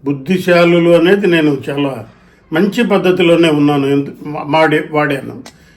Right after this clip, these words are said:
ఎందుకనంటే యూనియన్ నాయకులకి కోపం వస్తుందో రాదో కానీ వీళ్ళకి చాలా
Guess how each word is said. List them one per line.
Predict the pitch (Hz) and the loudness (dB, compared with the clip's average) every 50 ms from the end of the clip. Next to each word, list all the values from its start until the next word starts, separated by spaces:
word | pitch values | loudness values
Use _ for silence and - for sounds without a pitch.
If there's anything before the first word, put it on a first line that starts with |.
| _ - | _ 0
ఎందుకనంటే | 175 180 180 196 180 190 185 175 165 165 165 165 165 220 202 165 165 180 185 180 - - _ _ _ _ _ _ _ _ _ _ _ _ _ _ _ - - | 2 4 4 4 4 4 4 4 4 2 2 2 2 2 4 4 4 2 0 -2 -12 -18 _ _ _ _ _ _ _ _ _ _ _ _ _ _ _ -14 -6
యూనియన్ | 143 143 170 180 185 185 185 180 180 170 | -2 2 2 4 4 4 4 4 4 4
నాయకులకి | 165 165 165 170 170 175 170 175 170 160 156 165 165 165 156 160 156 | 4 4 4 4 2 2 0 -2 -4 -4 -2 0 0 0 0 -2 -4
కోపం | - - 160 156 139 139 156 | -4 -2 -2 -2 -2 -4 -4
వస్తుందో | 156 147 - 151 139 139 156 147 | -6 -6 -6 -6 -4 -2 -2 -2
రాదో | 139 147 143 139 131 147 147 135 | -2 -2 -2 -2 -2 -2 -2 -2
కానీ | 135 139 147 165 214 262 233 170 - - - - _ _ _ _ _ _ _ _ _ _ _ _ _ _ _ _ _ _ _ _ _ _ _ _ _ _ _ _ _ _ _ _ _ _ - | -2 -2 0 0 0 0 -2 -4 -6 -8 -14 -20 _ _ _ _ _ _ _ _ _ _ _ _ _ _ _ _ _ _ _ _ _ _ _ _ _ _ _ _ _ _ _ _ _ _ -14
వీళ్ళకి | 220 156 156 180 208 208 214 202 196 - 175 165 - 175 | -8 -2 2 4 6 6 6 6 4 2 0 -2 2 2
చాలా | 165 170 170 175 165 | 2 4 4 4 2